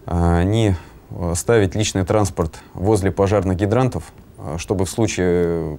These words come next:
поступивших сообщений или возгораний мы могли свободно устанавливать пожарные автомобили на пожарные гидранты и забирать воду в целях тушения пожара.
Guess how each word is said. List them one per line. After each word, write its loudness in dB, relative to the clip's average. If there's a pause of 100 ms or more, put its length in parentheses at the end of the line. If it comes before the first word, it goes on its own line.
поступивших -4
сообщений -2 (340)
или 0
возгораний 2 (600)
мы 0
могли 0
свободно 2 (300)
устанавливать 0
пожарные 2
автомобили 0
на 0
пожарные 0
гидранты 0
и -4
забирать 0
воду -2
в -10
целях -4
тушения -4
пожара. -6